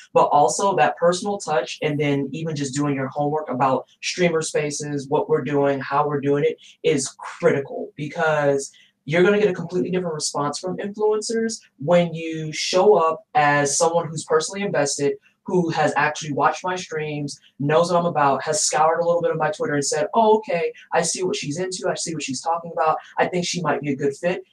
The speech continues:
and actually trying to cater that pitch to me versus giving me just a cut and dry script that you're gonna spam send to four hundred streamers. Because the other thing about it is that we can tell when it's just, "Okay, we're gonna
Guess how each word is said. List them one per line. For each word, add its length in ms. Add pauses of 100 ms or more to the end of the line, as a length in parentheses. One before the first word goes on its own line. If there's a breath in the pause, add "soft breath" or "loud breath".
and 200
actually 400
trying 320
to 100
cater 540
that 240
pitch 400 (140)
to 320
me 540 (280 soft breath)
versus 560
giving 280
me 200
just 400
a 100
cut 300
and 100
dry 240
script 380
that 120
you're 80
gonna 140
spam 400
send 480 (200 loud breath)
to 100
four 240
hundred 240
streamers. 520
Because 360
the 100
other 160
thing 160
about 260
it 140
is 200
that 320 (460)
we 280
can 260
tell 640
when 160
it's 160
just, 580
"Okay, 320
we're 140
gonna 480